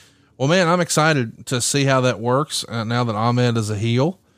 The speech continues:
Uh, and he's a new challenger for the world champion Undertaker. We've sort of glossed over the fact, anytime I've mentioned him so far, I've forgotten to mention that, hey, he won the world title at WrestleMania thirteen. So Ahmed now is, uh, Pearl River plunging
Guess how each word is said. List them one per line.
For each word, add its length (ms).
Uh, 200
and 180
he's 120
a 60
new 160
challenger 480
for 140
the 80
world 340
champion 500
Undertaker. 640
We've 160
sort 160
of 80
glossed 340
over 160
the 80
fact, 400
anytime 380
I've 100
mentioned 340
him 140
so 160
far, 320
I've 300
forgotten 480
to 60
mention 400
that, 160
hey, 80
he 40
won 200
the 80
world 180
title 300
at 80
WrestleMania 500
thirteen. 600
So 360
Ahmed 400
now 580
is, 320
uh, 140
Pearl 260
River 240
plunging 560